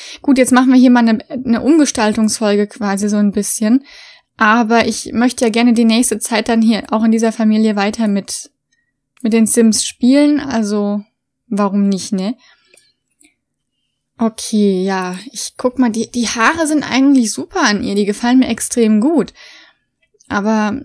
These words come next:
ja. Hm. Lasst uns mal durchgucken.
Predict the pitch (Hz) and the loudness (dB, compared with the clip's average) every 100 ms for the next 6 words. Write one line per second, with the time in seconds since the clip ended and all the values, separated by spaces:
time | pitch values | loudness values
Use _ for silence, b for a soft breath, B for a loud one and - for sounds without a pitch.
0 | 339 214 220 262 247 185 185 180 _ _ | -8 -6 -2 -2 -4 -6 -10 -14 _ _
1 | _ _ _ _ _ - 349 440 285 208 | _ _ _ _ _ -2 0 4 4 2
2 | 175 180 _ _ _ _ _ _ _ _ | 0 -12 _ _ _ _ _ _ _ _
3 | _ _ _ _ 370 359 277 B B B | _ _ _ _ -20 -20 -20 B B B
4 | B B _ - 277 381 359 311 277 240 | B B _ -2 -2 -2 -4 0 2 4
5 | 262 - - - 196 175 | 2 0 -6 -8 -6 -12